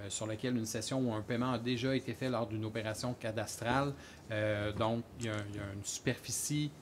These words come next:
euh, qui est limitative. Donc, euh, on vient modifier le règlement là, pour pouvoir, euh, permettre à la municipalité d'exiger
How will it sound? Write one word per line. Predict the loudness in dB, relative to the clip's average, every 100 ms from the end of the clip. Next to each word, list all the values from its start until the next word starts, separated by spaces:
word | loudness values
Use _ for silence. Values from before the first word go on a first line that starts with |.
| -6
euh, | -2 -2 -2 -6
qui | -4 -2
est |
limitative. | 4 4 6 6 4 6 4 4 -6 -16 -16 -16 -6
Donc, | 0 2 2 0
euh, | 0
on | 0
vient | 0 2
modifier | 2 0 2 2
le | 2
règlement | 0 -2 -2 0 0 0
là, | 0 -2 -2
pour | -6
pouvoir, | -10 -10 -8 0 2 2 0 -2
euh, | -4 -4 -4
permettre | -4 -2 -4 -6 -6
à | -4
la |
municipalité | -4 -4 -4 -4 -6 0 0 2
d'exiger | 0 0 0 -2 2 2